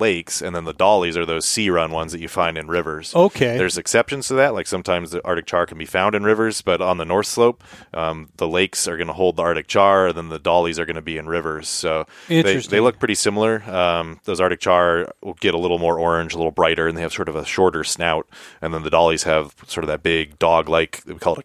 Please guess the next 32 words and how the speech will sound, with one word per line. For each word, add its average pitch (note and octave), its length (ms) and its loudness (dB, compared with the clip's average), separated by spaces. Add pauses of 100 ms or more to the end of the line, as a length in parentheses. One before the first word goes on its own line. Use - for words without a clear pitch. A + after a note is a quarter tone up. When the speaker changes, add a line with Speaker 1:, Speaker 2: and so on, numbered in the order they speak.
Speaker 1:
kype, E2+ 260 -4 (160)
kind E2 140 -6
of D#2 60 -6
a D#2 60 -6
big, D#2 260 -8 (200)
big F2+ 180 -2
jaws. D#2 320 0
That, D#3+ 80 -6
Speaker 2:
Yeah. B2+ 320 2 (360)
Speaker 1:
um, E2 220 -2
so F#2+ 180 4
they're, F2 220 4
both A#2 260 2
of G#2 60 -4
them F2 160 2
are E2+ 120 4
up F#2+ 160 4
there. D#2+ 200 -2
They're D#2+ 160 0
awesome E2+ 320 0
fish, F2 280 -2
both E2+ 220 -2
of E2+ 60 -6
them. D#2+ 160 -4
But D#2+ 100 -6
yeah, F2 140 2
those D#2+ 200 -4
lakes F2+ 340 -2
have E2 200 -2
the D#2+ 80 -8
Arctic D#2 320 -4
char. D2 320 -8